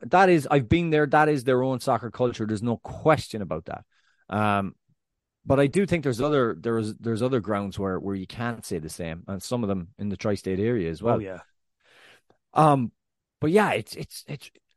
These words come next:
Speaker 1: there's, there is so much in it, and I've, like, for my sins, there was a period during the, during the podcast in, during twenty fifteen, twenty sixteen, where I was, like,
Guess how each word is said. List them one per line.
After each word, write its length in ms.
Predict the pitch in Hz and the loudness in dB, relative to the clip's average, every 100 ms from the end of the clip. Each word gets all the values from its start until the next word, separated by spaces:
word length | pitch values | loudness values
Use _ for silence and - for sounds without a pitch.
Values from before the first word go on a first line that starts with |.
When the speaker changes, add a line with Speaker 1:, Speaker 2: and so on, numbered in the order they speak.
| _ _ - | _ _ -8
Speaker 1:
there's, 220 | 143 - - | -6 -4 0
there 140 | 147 | 2
is 160 | 139 - | 2 2
so 240 | 175 202 | 2 4
much 200 | 175 - | 2 -2
in 180 | 135 139 | -2 -2
it, 120 | 110 | -2
and 120 | 117 | 0
I've, 440 | 135 165 123 - - _ _ _ _ _ _ _ _ _ _ _ _ _ _ _ _ _ _ 101 | 2 2 0 -6 -20 _ _ _ _ _ _ _ _ _ _ _ _ _ _ _ _ _ _ -4
like, 180 | 120 | -2
for 140 | - 131 | -2 -2
my 100 | 113 | -2
sins, 800 | - 135 120 107 101 92 - - _ _ | -4 -2 -2 -2 -4 -6 -10 -18 _ _
there 80 | 147 | -2
was 100 | 180 | 0
a 60 | 190 | 0
period 360 | 214 240 151 | 0 2 0
during 180 | 117 135 | 0 -2
the, 140 | 127 113 | -2 -2
during 200 | 120 113 | -2 0
the 60 | |
podcast 420 | 131 117 107 95 | 0 0 0 -4
in, 240 | 104 98 - | -6 -10 -10
during 260 | - 104 101 - - | -8 -8 -8 -12 -10
twenty 200 | 123 110 | -8 -6
fifteen, 320 | - 123 107 | -4 -6 -6
twenty 160 | 104 104 | -6 -8
sixteen, 400 | 127 113 101 101 | -8 -8 -6 0
where 140 | 113 | 2
I 100 | 127 | 4
was, 120 | 123 | 2
like, 140 | 113 | -2